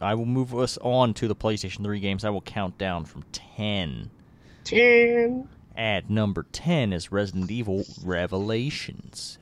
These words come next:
Speaker 1: At number nine is Sniper Ghost Warrior Two. At number eight, Spider-Man Shattered Dimensions. At number seven is Minecraft PlayStation three Edition. At six, Street Fighter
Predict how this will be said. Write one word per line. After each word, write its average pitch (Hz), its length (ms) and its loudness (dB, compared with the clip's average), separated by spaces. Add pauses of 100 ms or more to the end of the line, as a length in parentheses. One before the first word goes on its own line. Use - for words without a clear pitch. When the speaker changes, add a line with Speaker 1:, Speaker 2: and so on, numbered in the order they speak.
Speaker 1:
At - 80 -10
number 76 200 -8
nine 85 340 -2
is 80 80 -6
Sniper 92 380 -4
Ghost - 340 -4
Warrior 90 280 -2
Two. 123 380 -4
At 69 80 -10
number 95 300 -4
eight, 135 260 -4 (120)
Spider-Man 80 600 -2
Shattered 90 400 -4
Dimensions. - 640 -2 (580)
At 160 220 2
number 98 280 -2
seven 95 440 0
is 62 180 -8
Minecraft 90 500 -6
PlayStation 98 420 -6
three 147 200 -2
Edition. 117 400 -2
At - 140 -10
six, - 640 -4
Street - 340 -2
Fighter 127 460 2